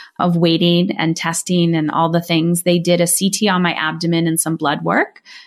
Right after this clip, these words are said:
And the doctor came in and said, "Heather, you have cancer. We just don't know what kind it is, but based on your blood work, the C T, and your age, we are certain it is cancer."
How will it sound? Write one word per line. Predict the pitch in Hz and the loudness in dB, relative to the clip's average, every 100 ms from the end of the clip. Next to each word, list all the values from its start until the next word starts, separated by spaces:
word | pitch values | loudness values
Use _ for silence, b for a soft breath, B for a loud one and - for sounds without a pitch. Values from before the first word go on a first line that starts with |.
| - | -2
And | 180 | 0
the | |
doctor | 175 160 - 190 | 2 0 -2 -4
came | - 190 170 | 0 2 2
in | 160 160 | 2 2
and | 160 | 0
said, | 165 | 0
"Heather, | 175 180 214 285 - _ _ _ - | 0 0 0 0 -4 _ _ _ -2
you | 180 | 0
have | 185 175 | 2 -2
cancer. | 175 160 156 - 277 453 _ _ | -2 -2 -2 0 -2 -2 _ _
We | 180 185 | 0 2
just | 175 180 175 - | 2 2 0 0
don't | 170 170 | 0 0
know | 185 165 160 247 370 - | 0 2 2 2 0 -6
what | 180 175 | -2 -2
kind | - 165 160 170 | 0 0 0 2
it | 208 | 2
is, | 277 466 466 - - B B | 2 0 -2 -6 -8 B B
but | 156 - | -4 0
based | 170 180 | 0 0
on | 180 | 0
your | 175 165 | 2 0
blood | 165 156 175 | 0 -2 0
work, | 202 277 - - - | 0 -2 -6 -14 -6
the | 170 | -4
C | - 185 | -2 -2
T, | 175 - 165 185 294 269 - | -2 0 2 2 0 -2 -2
and | 175 170 170 | 0 0 0
your | 170 151 - | 0 -2 -2
age, | 180 156 104 170 180 - B B B | 0 0 0 -2 -2 -4 B B B
we | 196 180 | 0 0
are | 170 | 2
certain | - - 180 151 147 - | 0 0 0 0 0 -2
it | - 160 | -2 -2
is | 127 | -2
cancer." | - - - - - - 190 | -4 -8 -6 -6 -6 -4 -6